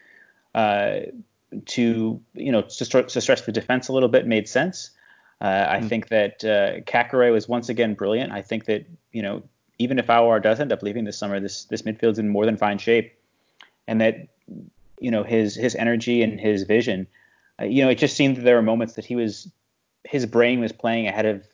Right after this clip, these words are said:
Speaker 1: his teammates, uh, in, in the range of passing he made and the sense of anticipation that he had that, you know, were things to be a little bit more on the same wavelength. I think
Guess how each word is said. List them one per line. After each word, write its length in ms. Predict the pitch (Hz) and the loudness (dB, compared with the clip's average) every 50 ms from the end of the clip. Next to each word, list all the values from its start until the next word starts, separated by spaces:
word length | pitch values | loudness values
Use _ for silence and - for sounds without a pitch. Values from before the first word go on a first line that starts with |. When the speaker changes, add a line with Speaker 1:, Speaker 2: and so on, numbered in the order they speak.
| _ - - | _ -20 -20
Speaker 1:
his 320 | - - - - 107 - | -20 -16 -10 -10 -10 -10
teammates, 480 | - - 135 135 117 98 90 - - - | -6 -6 -4 -2 -2 -2 -4 -6 -8 -8
uh, 160 | 107 107 110 - - | -6 -6 -6 -8 -10
in, 140 | - - - | -14 -14 -10
in 140 | - 117 113 | -6 -4 -2
the 100 | 107 107 | -2 0
range 240 | 104 104 107 107 104 | 0 0 0 0 -2
of 80 | 101 98 | -4 -2
passing 340 | - 107 107 107 - 117 | 0 0 0 0 -2 -6
he 100 | 107 110 | -6 -4
made 320 | 107 104 107 107 107 110 - _ - _ _ _ _ _ _ - | -4 -4 -4 -4 -4 -6 -8 _ -20 _ _ _ _ _ _ -6
and 100 | 107 101 | -6 -6
the 60 | - | -4
sense 180 | - 117 110 | -4 -4 -4
of 40 | - | -4
anticipation 540 | 104 - 120 113 120 - - 117 117 - 110 | -4 -2 -4 -4 -2 0 0 0 0 0 -4
that 80 | 101 98 | -4 -4
he 80 | 95 | -2
had 200 | 92 92 87 85 | -2 0 0 0
that, 180 | 90 101 - - _ _ | -2 -4 -4 -6 _ _
you 80 | - 113 | -6 -6
know, 200 | 104 98 110 110 - _ _ _ _ _ _ _ _ - | -4 -4 -6 -8 -14 _ _ _ _ _ _ _ _ -2
were 100 | 131 120 | 0 2
things 240 | 110 117 113 110 - | 2 2 2 0 0
to 60 | - | 0
be 80 | 113 117 | 0 2
a 20 | |
little 140 | 110 113 101 | 2 2 2
bit 80 | 117 110 | 0 0
more 120 | 113 113 | 0 0
on 80 | 104 101 | -2 -4
the 60 | - | -4
same 180 | - 107 107 | -2 -2 0
wavelength. 360 | 101 113 117 123 120 113 101 - | 2 4 4 6 4 4 2 2
I 40 | |
think 200 | - - 107 110 | -2 -6 -8 -8